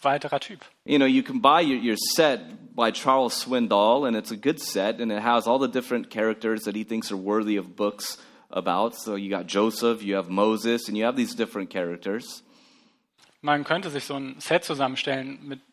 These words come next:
Speaker 1: ganz unterschiedlichen wichtigen Bibelcharakteren, wo man Joseph hat, Mose.
Speaker 2: And then you've got Paul, and then you got Jesus.
Speaker 1: Und dann hast du Paulus und, äh, Jesus.
Speaker 2: But, you know, all those guys, they're essentially the same, but one of them isn't, and that's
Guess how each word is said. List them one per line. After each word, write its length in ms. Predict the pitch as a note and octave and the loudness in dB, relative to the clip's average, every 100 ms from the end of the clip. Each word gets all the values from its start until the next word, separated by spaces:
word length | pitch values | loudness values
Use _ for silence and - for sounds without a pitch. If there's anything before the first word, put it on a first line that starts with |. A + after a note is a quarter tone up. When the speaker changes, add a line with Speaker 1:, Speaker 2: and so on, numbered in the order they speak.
| _ | _
Speaker 1:
ganz 200 | C#3+ C#3+ | -4 -4
unterschiedlichen 760 | - F3+ F3+ E3 E3 D#3+ D3+ C3+ | -8 -4 -4 -2 -6 -8 -8 -8
wichtigen 340 | E3 - C#3 | -6 -6 -8
Bibelcharakteren, 880 | C3+ E3+ F3+ E3+ D#3+ D#3 D#3+ D#3 D#3 | -10 -12 -4 0 0 0 -2 -2 -4
wo 80 | C3 | -8
man 280 | B2+ B2 B2 | -8 -10 -10
Joseph 400 | D#3 D#3+ D#3 - | -8 -4 -2 0
hat, 220 | C#3+ - | -2 -4
Mose. 500 | C#3 D#3+ D3 D3+ D3+ - - - - _ _ _ _ - | -10 -8 -6 -6 -8 -14 -20 -20 -20 _ _ _ _ -4
Speaker 2:
And 100 | A#2+ | 2
then 80 | B2 | 2
you've 140 | A#2 | 4
got 180 | A#2+ F#2+ - - _ | 2 0 -6 -20 _
Paul, 600 | - B2 B2 B2+ C#3 D3 - - | -2 2 4 6 4 2 -6 -6
and 100 | A#2+ | 0
then 120 | C3 | 2
you 100 | C3 | 4
got 220 | C3 B2+ - - | 4 2 0 -12
Jesus. 760 | - A#2 A#2 C3 D3 - - - _ _ _ _ _ - | 0 2 2 0 0 -8 -14 -18 _ _ _ _ _ -10
Speaker 1:
Und 140 | D3 | -2
dann 160 | C#3 C3+ | 0 -2
hast 160 | B2+ | -4
du 60 | C3 | -10
Paulus 720 | - D#3+ F3 F#3 F3+ - - - | 0 2 2 0 -4 -8 -14 -12
und, 440 | C3 B2+ B2 - - | -10 -10 -10 -16 -14
äh, 80 | B2+ | -12
Jesus. 540 | B2 B2 A#2+ F#3+ - - | -8 -8 -8 -10 -10 -4
Speaker 2:
But, 100 | C#3+ | 2
you 60 | C#3+ | 6
know, 160 | C#3+ | 8
all 160 | C#3+ G#3 | 8 6
those 220 | A3 D3 | 4 2
guys, 300 | C3 C#3+ C3+ B2 | 4 4 4 2
they're 160 | C3+ | 2
essentially 560 | B2 - E3+ E3+ D3 B2+ | 2 0 -4 -2 0 0
the 120 | A2 | 0
same, 400 | - F#3+ F#3+ C#3 | 0 0 2 2
but 140 | A#2+ | 0
one 220 | A2+ E3 A3 | 2 2 2
of 100 | B2 | 2
them 140 | B2+ | 2
isn't, 320 | G#3+ B3 F2 - - - | 2 0 -8 -10 -14 0
and 100 | C3 | 0
that's 200 | C3+ | 0